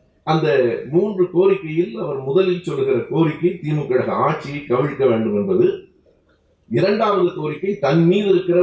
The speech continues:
ஊழல் வழக்குகள் அனைத்தையும் திரும்ப பெற்றுக்கொள்ள வேண்டும் என்பது. மூன்றாவது கோரிக்கை, சுப்பிரமணிய சாமிக்கும் வாழப்பாடியாருக்கும் பதவி கொடுக்க வேண்டும் என்பது. அந்த சுப்பிரமணிய சாமியும், அதாவது, சோழியம் குடுமி சும்மா ஆடா.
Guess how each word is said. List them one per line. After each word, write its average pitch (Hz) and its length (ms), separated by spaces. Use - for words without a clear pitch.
ஊழல் 170 360
வழக்குகள் 135 560
அனைத்தையும் 165 640
திரும்ப 165 340
பெற்றுக்கொள்ள 139 520
வேண்டும் 139 380
என்பது. 101 300
மூன்றாவது 202 560
கோரிக்கை, 151 440
சுப்பிரமணிய 180 520
சாமிக்கும் 135 460
வாழப்பாடியாருக்கும் 120 1000
பதவி 143 280
கொடுக்க 117 300
வேண்டும் 82 320
என்பது. - 260
அந்த 151 280
சுப்பிரமணிய 196 500
சாமியும், 170 500
அதாவது, 156 440
சோழியம் 190 500
குடுமி 170 300
சும்மா 151 360
ஆடா. 127 260